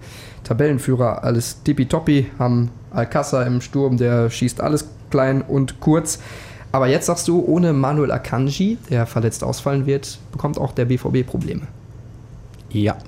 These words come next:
Speaker 2: definitiv. Äh, Manuel Akanji ist für mich ein Transfer, der sehr schnell untergeht, was auch logisch ist, weil Alcázar gut funktioniert, weil sie mit Witzel natürlich einen sehr, sehr guten Transfer gelandet haben, weil sie grundsätzlich, äh, eine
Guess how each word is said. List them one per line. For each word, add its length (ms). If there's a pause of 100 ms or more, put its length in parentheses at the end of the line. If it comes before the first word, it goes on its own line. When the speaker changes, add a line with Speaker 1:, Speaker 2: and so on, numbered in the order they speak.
(120)
Speaker 2:
definitiv. 680
Äh, 180
Manuel 300
Akanji 400
ist 160
für 120
mich 360
ein 180
Transfer, 600
der 440 (760)
sehr 220
schnell 240
untergeht, 680
was 220
auch 300
logisch 340
ist, 240
weil 240
Alcázar 400
gut 160
funktioniert, 640
weil 140
sie 60
mit 140
Witzel 320
natürlich 460
einen 220
sehr, 160
sehr 100
guten 480
Transfer 640
gelandet 500
haben, 220
weil 100
sie 100
grundsätzlich, 800
äh, 140
eine 400